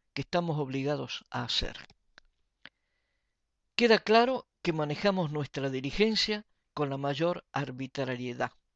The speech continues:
Lo cierto es que podemos llegar a pensar que si muchos lo hacen, mi responsabilidad disminuye, porque nos podemos escudar en el número de hacedores de este f-,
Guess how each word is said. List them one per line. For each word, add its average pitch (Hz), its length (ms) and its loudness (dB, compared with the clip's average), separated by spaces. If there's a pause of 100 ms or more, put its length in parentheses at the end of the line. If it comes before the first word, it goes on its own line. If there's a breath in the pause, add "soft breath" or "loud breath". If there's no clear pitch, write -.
(1700)
Lo 175 140 2
cierto 247 540 2 (280)
es 180 120 2
que 196 120 0
podemos 202 440 2
llegar 180 240 2
a 175 60 2
pensar 190 540 0 (180)
que 151 100 -2
si - 140 2
muchos 240 380 0
lo 165 140 4
hacen, 220 400 2 (260)
mi 156 200 0
responsabilidad 147 1040 -2
disminuye, 147 720 -2 (400)
porque 160 280 -2
nos 165 120 -2
podemos 202 420 0
escudar 160 640 2 (140)
en 131 180 -4
el 135 200 -6
número 208 360 0
de 135 120 -4
hacedores 165 760 -2 (360)
de 143 240 2
este 165 240 -2
f-, - 240 -10